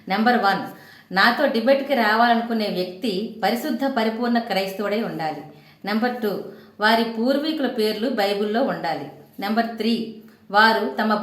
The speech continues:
పూర్వీకులు హిందువులు కాదు అని చెప్పగలిగి ఉండాలి. నెంబర్ ఫోర్, సర్టిఫికెట్స్లో క్రైస్తవులై ఉండాలి. నెంబర్ ఫైవ్, తమ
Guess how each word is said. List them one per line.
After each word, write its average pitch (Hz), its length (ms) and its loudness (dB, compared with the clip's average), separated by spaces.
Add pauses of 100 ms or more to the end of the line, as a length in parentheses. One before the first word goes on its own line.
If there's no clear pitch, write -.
పూర్వీకులు 226 760 -2
హిందువులు 269 380 2
కాదు 196 580 0 (320)
అని 233 280 -2
చెప్పగలిగి 226 520 0
ఉండాలి. 160 480 -4 (720)
నెంబర్ 226 280 2
ఫోర్, 208 260 -4 (180)
సర్టిఫికెట్స్లో 262 640 -2
క్రైస్తవులై 214 800 -2
ఉండాలి. 165 420 -4 (460)
నెంబర్ 220 300 2
ఫైవ్, 190 420 0 (560)
తమ 220 120 2